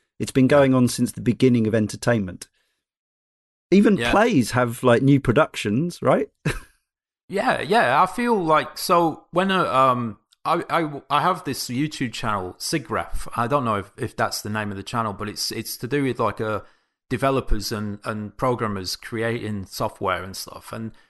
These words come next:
Speaker 2: within this, there was, like, A I and machine learning, which is taken, and, and there's a lot of movement towards this within game design and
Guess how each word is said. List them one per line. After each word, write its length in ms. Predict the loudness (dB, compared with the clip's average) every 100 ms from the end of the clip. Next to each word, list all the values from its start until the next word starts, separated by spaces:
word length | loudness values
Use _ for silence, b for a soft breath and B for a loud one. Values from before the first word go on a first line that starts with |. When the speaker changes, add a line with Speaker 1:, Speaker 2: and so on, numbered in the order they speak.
| -6
Speaker 2:
within 380 | 0 0 0 0
this, 280 | -2 -4 -6
there 140 | -4
was, 160 | -4 -2
like, 360 | -2 -2 -4
A 180 | -2 0
I 200 | 2 0
and 120 | -2
machine 460 | -6 -6 -4 -4 -4
learning, 380 | -6 -8 -12 -12
which 220 | -12 -10
is 240 | -10 -10 -12 _ _ _
taken, 360 | -2 -2 0 -4
and, 300 | -2 -2 -4
and 160 | -6 -6
there's 140 | -2
a 40 |
lot 380 | -2 0 0 0
of 120 | -4 -4
movement 400 | -4 -2 -6 -6
towards 320 | -4 -4 -4
this 260 | -8 -6
within 380 | -6 -6 -6 -8 -14 -6
game 260 | -4 -4 -6
design 540 | -10 -10 -8 -8 -8
and 260 | -12 -14